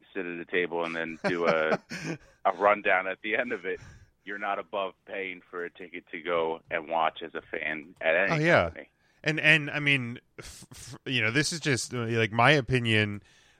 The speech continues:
Speaker 2: um, for, for myself. You know, I think it's maybe even more important than just being a wrestling fan if you, like, are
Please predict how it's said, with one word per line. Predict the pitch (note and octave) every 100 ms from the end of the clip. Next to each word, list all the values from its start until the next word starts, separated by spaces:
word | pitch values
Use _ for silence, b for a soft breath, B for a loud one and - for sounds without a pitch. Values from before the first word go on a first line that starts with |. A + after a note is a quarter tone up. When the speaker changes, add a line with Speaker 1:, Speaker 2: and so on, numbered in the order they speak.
| -
Speaker 2:
um, | A2+ G#2+ G2+ G2+ G2+
for, | G#2+ A#2+ -
for | B2
myself. | A2+ G#2+ G2 - C3+ E3 C3+ A2+ - _ _ _ _ _ _ _ _ _ _ _ -
You | B2
know, | A2+
I | A#2 C#3
think | D3 C#3 B2+
it's | A#2+ - - - _ _ _ _ _ _ _ _ _ _ _ _ _ _ _ _
maybe | B2+ C3+ C3+
even | C#3 B2 B2+ A#2+ A#2
more | B2+ B2 B2+ E3
important | D#3+ C3+ C3 C3+ B2 C3+
than | B2 A#2+
just | A#2+ B2
being | - C3
a | B2+
wrestling | B2 B2 B2 B2 A2+
fan | G2+ C3 C#3+ A#2
if | A2+ B2
you, | A#2 A#2 A#2 A2+ b b b b
like, | - A2 - _
are | C3 C3+ C#3+ C#3 C#3 C#3